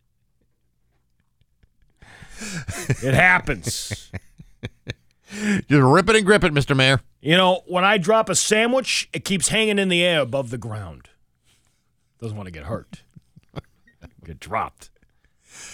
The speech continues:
Speaker 1: Have I ever told you the time I dribbled a bowling ball?
Speaker 2: No, <laughs> I never heard that before.
Speaker 1: Yeah.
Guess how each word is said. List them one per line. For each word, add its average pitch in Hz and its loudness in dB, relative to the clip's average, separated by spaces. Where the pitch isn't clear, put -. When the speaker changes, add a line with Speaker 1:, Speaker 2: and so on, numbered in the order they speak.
Speaker 1:
Have 208 0
I 302 4
ever 311 -2
told 247 -2
you 254 -4
the 220 -2
time 220 0
I 190 2
dribbled 175 -2
a 170 2
bowling 165 0
ball? 165 -4
Speaker 2:
No, 196 2
<laughs> 156 6
I 220 0
never - 4
heard 214 -2
that - -12
before. 175 -10
Speaker 1:
Yeah. 127 -2